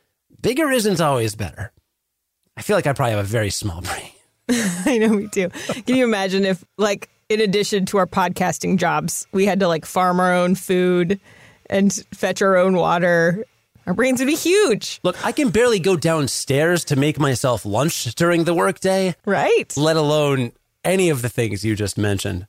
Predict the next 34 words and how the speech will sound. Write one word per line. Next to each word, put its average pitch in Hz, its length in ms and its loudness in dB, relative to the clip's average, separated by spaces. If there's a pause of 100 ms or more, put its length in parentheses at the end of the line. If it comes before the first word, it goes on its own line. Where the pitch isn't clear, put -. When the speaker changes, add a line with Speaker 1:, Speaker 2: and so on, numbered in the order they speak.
(120)
Speaker 1:
How 190 300 0
I'm 185 200 2
a - 40 -2
functional 160 560 -2
<laughs> - 120 -6
father 113 300 0
in 104 140 -2
any 127 260 0
way 101 340 0
is 110 160 -4
still 131 520 0
a 117 180 -2 (160)
wonder 113 680 -2
to - 120 -6
me 92 240 -2
every 101 280 -4
day. 90 300 -10 (140)
Speaker 2:
Yeah, 180 340 -2 (220)
yeah. 175 240 -8 (640)
But 277 100 0
you're 311 180 2
a 285 60 0
functional 302 540 0
podcaster, 165 800 -2
and 214 120 0
that's 214 200 -2
what's 180 200 -4
important. - 520 -8
Speaker 1:
That's, 156 480 -2
that's - 380 -2
important 160 480 -2
for 127 180 -2
sure. 101 540 -4 (160)
<laughs> 233 100 -4